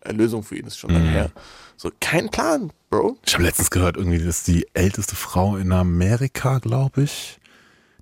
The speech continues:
Speaker 2: die wurde hundertdreizehn.
Speaker 1: Ey.
Speaker 2: Also auf jeden Fall über hundertzehn.
Speaker 1: Ja,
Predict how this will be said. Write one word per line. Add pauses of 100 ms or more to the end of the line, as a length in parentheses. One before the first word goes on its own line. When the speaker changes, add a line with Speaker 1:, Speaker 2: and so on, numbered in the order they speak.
Speaker 2:
die
wurde
hundertdreizehn.
Speaker 1:
Ey. (220)
Speaker 2:
Also
auf
jeden
Fall
über
hundertzehn.
Speaker 1:
Ja,